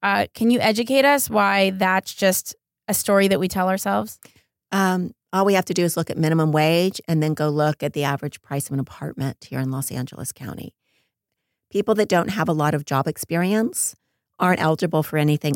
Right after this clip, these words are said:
Speaker 2: other than minimum wage. And then when you're, if you're trying to feed yourself and go to school, there's not anything left, even when you've gotten financial aid dollars to help cover tuition and part of your books.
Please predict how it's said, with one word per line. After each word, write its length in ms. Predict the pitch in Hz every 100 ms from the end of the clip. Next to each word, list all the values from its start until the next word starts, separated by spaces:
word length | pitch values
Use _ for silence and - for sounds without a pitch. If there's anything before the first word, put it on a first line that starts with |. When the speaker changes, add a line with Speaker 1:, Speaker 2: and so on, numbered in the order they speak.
| -
Speaker 2:
other 300 | 139 151 151
than 220 | 143 135
minimum 340 | 131 131 131
wage. 540 | 131 127 - - - - _ _ _ -
And 180 | 175 160
then 120 | 180
when 140 | 190
you're, 120 | 170
if 140 | 160 -
you're 120 | 160
trying 360 | - 156 151 151
to 100 | 147
feed 260 | 160 160
yourself 480 | 160 - 151 143 - _
and 380 | 156 147 147 135
go 160 | 139 143
to 80 |
school, 640 | 120 - - 151 127 78 - -
there's 160 | 160 156
not 260 | 170 175 _ -
anything 540 | 147 139 - 135 131
left, 340 | 135 135 143 -
even 240 | 156 165
when 140 | 160 151
you've 180 | 143
gotten 380 | - 147 - 151
financial 500 | 139 139 139 139 139
aid 140 | 143 147
dollars 320 | 135 135 131
to 80 | -
help 160 | -
cover 260 | - 131 143
tuition 540 | - - 131 - 139
and 120 | 139
part 200 | - 143
of 80 | 143
your 100 | 139
books. 520 | - 131 - - -